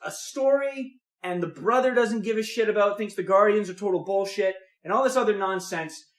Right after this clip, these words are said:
And then it cuts to inside of their burrow in the, um, in the tree.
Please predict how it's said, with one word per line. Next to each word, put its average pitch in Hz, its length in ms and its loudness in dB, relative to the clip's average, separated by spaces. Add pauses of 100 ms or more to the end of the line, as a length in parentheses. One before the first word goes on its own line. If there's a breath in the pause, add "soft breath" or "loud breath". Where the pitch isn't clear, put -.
(180)
And 165 120 -6
then 185 80 0
it 185 160 -12
cuts - 460 -4
to 220 260 -2
inside 233 840 0
of 190 220 6
their 185 240 2
burrow 175 440 4
in 160 200 -6
the, 156 220 -6
um, 147 340 -2
in 170 120 -8
the 151 60 -4
tree. 160 440 -2